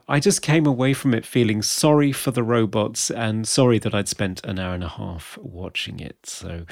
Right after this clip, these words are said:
I recognize it's important. I know it's an important movie. I didn't hate it,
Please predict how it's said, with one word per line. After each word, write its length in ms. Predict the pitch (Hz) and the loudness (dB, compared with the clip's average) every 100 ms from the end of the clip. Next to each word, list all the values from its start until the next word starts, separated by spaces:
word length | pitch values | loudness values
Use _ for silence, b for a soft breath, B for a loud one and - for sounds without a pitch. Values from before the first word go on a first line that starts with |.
| B B B B B | B B B B B
I 100 | 139 | 2
recognize 720 | 143 156 170 - 202 196 196 196 | 4 4 2 0 2 4 4 0
it's 180 | - | -2
important. 640 | 196 - - 196 - 156 - | -4 -4 2 2 2 -4 -4
I 100 | 151 | -2
know 300 | 156 165 170 | 2 4 4
it's 220 | - - | 2 -2
an 80 | 156 | -2
important 580 | 139 135 139 117 110 113 | -2 0 -2 0 -4 -4
movie. 560 | 110 101 87 95 95 B B B B - | -2 -2 -4 -4 -6 B B B B -2
I 120 | 113 | 0
didn't 300 | 117 156 151 | 2 0 0
hate 460 | - - 127 113 - | -4 2 2 2 -2
it, 200 | 101 - | -6 -8